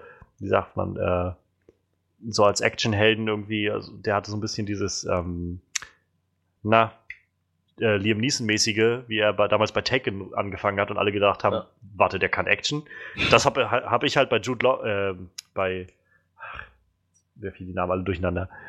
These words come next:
Speaker 1: ähm, bei, na, Colin Firth gedacht. So. Da dachte ich echt so, mei-, meine Güte, der kann Action, der kann aber Action richtig gut, so.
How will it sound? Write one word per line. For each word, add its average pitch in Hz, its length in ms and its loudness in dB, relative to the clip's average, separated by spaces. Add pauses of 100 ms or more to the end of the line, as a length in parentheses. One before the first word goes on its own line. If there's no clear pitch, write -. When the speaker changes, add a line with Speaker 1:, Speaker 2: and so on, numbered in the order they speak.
(260)
Speaker 1:
ähm, 95 480 4 (720)
bei, 101 480 4 (880)
na, 107 380 0 (320)
Colin 107 260 0
Firth 107 320 0
gedacht. 82 300 -12 (320)
So. 87 220 -8 (580)
Da 107 120 4
dachte 113 260 0
ich 110 120 -6
echt 110 160 -6
so, 98 260 -4 (300)
mei-, 98 380 0
meine 107 260 2
Güte, 101 340 0 (100)
der 107 120 4
kann 123 320 2
Action, 139 400 -2
der 110 80 0
kann 113 160 0
aber 101 160 0
Action 107 260 -2
richtig 104 240 -8
gut, 131 220 -2
so. 113 180 0